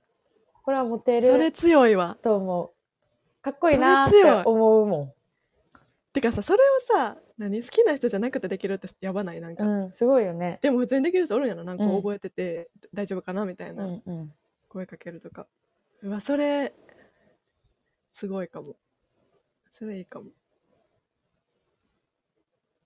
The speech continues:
Speaker 1: やな。え、
Speaker 2: うん。
Speaker 1: じゃあ今出てるのやったら、
Speaker 2: うん。こっから三選決める？
Speaker 1: そうしよう。
Speaker 2: なんやろ？
Speaker 1: でももうそん、
Speaker 2: <laughs> 結構出たな。
Speaker 1: え、でもその三つじゃない？もう。だから、
Speaker 2: うん。
Speaker 1: あの、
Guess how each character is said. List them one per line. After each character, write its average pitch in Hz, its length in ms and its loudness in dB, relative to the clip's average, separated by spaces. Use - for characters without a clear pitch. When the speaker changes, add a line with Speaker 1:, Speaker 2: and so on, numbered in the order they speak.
Speaker 1:
や 180 80 -12
な。 175 320 -12
え、 220 100 -4
Speaker 2:
う 165 40 -8
ん。 190 260 -18
Speaker 1:
じ 240 80 -2
ゃ 233 40 0
あ - 20 -8
今 294 220 -4
出 349 100 -4
て 349 300 -4
る 330 120 -2
の 262 120 -6
や 185 100 -6
っ 180 140 -16
た 185 100 -8
ら、 240 380 -6
Speaker 2:
う 208 60 -8
ん。 185 200 -12
こ 233 60 -6
っ - 20 -18
か 294 100 -2
ら 240 80 0
三 226 200 -8
選 190 100 -10
決 190 140 -14
め 190 80 -10
る？ 202 160 -16
Speaker 1:
そ 240 140 -2
う 226 40 -4
し 226 140 -6
よ 233 240 -2
う。 214 60 -10
Speaker 2:
な 202 140 -10
ん - 20 -8
や 202 80 -8
ろ？ 170 120 -14
Speaker 1:
で 269 120 2
も 440 60 2
も 294 80 4
う 254 40 4
そ 277 80 4
ん、 - 20 8
Speaker 2:
<laughs> 294 60 6
結 415 160 4
構 262 120 6
出 240 100 6
た - 120 6
な。 185 120 2
Speaker 1:
え、 262 40 4
で 415 120 6
も 370 100 4
そ 403 120 2
の 427 140 4
三 440 140 4
つ 262 120 -2
じ 226 60 2
ゃ 202 40 4
な 196 100 0
い？ 208 60 -4
も 196 240 -4
う。 - 40 -20
だ 220 60 -2
か 214 120 -2
ら、 190 260 0
Speaker 2:
う 208 200 -14
ん。 247 100 -14
Speaker 1:
あ 220 120 -2
の、 202 320 -4